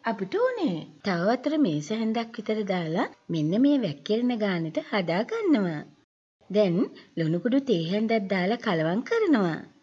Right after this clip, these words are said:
දැන් අපිට වතුර එකක් ඕනේ. ඒ වගේමයි මේ වගේ සර්වියට් එකකුත් ඕනේ. දැන් අපි පෑන් එක ලිපේ තියලා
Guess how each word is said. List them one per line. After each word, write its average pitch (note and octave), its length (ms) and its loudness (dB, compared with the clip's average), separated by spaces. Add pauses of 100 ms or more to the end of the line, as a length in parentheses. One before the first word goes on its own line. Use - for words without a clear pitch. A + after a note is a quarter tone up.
(1600)
දැන් F3+ 300 -4
අපිට C#4+ 240 -4
වතුර F3 340 -4
එකක් A3 400 -6
ඕනේ. A3 360 -2 (320)
ඒ E3+ 140 -6
වගේමයි G3+ 500 -4
මේ A3+ 200 -4
වගේ G3+ 340 -4 (260)
සර්වියට් C4+ 540 -2
එකකුත් G3 460 -4
ඕනේ. E4 400 -2 (300)
දැන් F3+ 260 -2
අපි B3 220 -4
පෑන් F#3+ 400 -2
එක A#3 140 -6
ලිපේ F#3+ 380 -4
තියලා A#3 480 -2